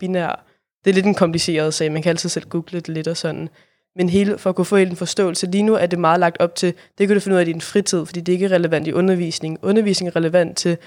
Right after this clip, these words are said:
du kan få tolv i biologi, tolv i idræt, så du kan komme ind og læse til whatever, ikke? Og det er jo helt vildt ærgerligt, fordi vores uddannelse, specielt folkeskolen, det er den, der skal gøre os klar på livet og klar på, hvad der er i vente. Hvis vi ikke får hele pakken, så er det svært at leve,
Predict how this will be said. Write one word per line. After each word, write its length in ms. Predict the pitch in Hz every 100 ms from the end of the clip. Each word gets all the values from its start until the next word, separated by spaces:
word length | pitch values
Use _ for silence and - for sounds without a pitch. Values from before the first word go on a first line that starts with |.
| - _ -
du 60 |
kan 80 | 175
få 120 | 175
tolv 280 | 165 202 180
i 40 |
biologi, 380 | 170 160 165 220
tolv 220 | 185 165
i 40 | 160
idræt, 320 | 196 - 202
så 80 | 175
du 40 |
kan 40 | 165
komme 140 | 175
ind 100 | 165
og 100 | 160
læse 360 | 165 151 156 -
til 260 | 165 151 - _ -
whatever, 380 | 160 139 143 165
ikke? 220 | 214 214 _ _ - - _ -
Og 100 | 190
det 60 |
er 40 | 208
jo 60 |
helt 100 | 240
vildt 120 | 202 -
ærgerligt, 300 | 175 185 202
fordi 220 | 196 185
vores 400 | 170 160 165 - _ _ -
uddannelse, 420 | 233 214 180 185
specielt 380 | - 190 190 180
folkeskolen, 560 | 196 220 233 196 180 180 - _
det 80 | 214
er 60 | 202
den, 100 | 185
der 60 |
skal 160 | 185 190
gøre 120 | 170
os 120 | 160
klar 320 | - 220 202 -
på 80 | 190
livet 240 | 185 147
og 80 | 170
klar 180 | 196 190
på, 120 | 180
hvad 100 | 170
der 60 |
er 40 | 165
i 80 | 165
vente. 340 | 160 165 190 - _ _
Hvis 180 | 185 196
vi 40 |
ikke 120 | 208
får 160 | - 190
hele 220 | 190 226
pakken, 380 | 226 170 170 185
så 120 | -
er 40 | 185
det 80 |
svært 300 | - 190 165
at 80 | 175
leve, 420 | 165 165 175 196